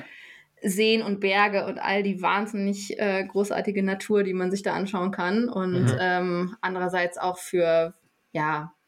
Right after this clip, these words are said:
Speaker 1: die Vergleiche, die man in Hamburg häufig hört, ist halt Hamburg versus München. Wie sind die Menschen so drauf? Und dann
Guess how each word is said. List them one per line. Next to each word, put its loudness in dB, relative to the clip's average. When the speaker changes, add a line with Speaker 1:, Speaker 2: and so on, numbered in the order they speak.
Speaker 1:
die -8
Vergleiche, -4
die -4
man -2
in 0
Hamburg -2
häufig -6
hört, -2
ist -8
halt -6
Hamburg -4
versus -6
München. -2
Wie 0
sind 2
die 0
Menschen -2
so 0
drauf? -2
Und -6
dann 0